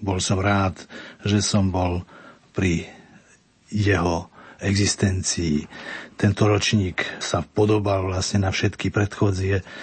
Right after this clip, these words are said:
pretože prinášal nám, e, mnoho mien, nových, nových autorov a čo mňa osobitne tešilo, že sa stále objavujú mladšie ročníky, dokonca deti zo základných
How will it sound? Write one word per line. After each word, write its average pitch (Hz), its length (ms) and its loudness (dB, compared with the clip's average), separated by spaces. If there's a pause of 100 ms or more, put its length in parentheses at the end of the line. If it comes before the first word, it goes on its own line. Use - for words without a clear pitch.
(220)
pretože 95 680 2 (480)
prinášal 113 680 2
nám, 98 320 0
e, 90 200 -6 (680)
mnoho 104 640 2
mien, 110 560 2
nových, 104 680 -2
nových 98 280 -2
autorov 101 720 0
a 87 80 -6
čo 98 160 -4
mňa 95 160 2
osobitne 98 520 0
tešilo, 95 520 0 (640)
že 101 240 4
sa 98 160 0
stále 110 400 4
objavujú 107 640 2 (320)
mladšie 110 560 2
ročníky, 107 880 -2 (640)
dokonca 101 560 -4
deti 113 400 2
zo 104 160 0
základných 107 540 2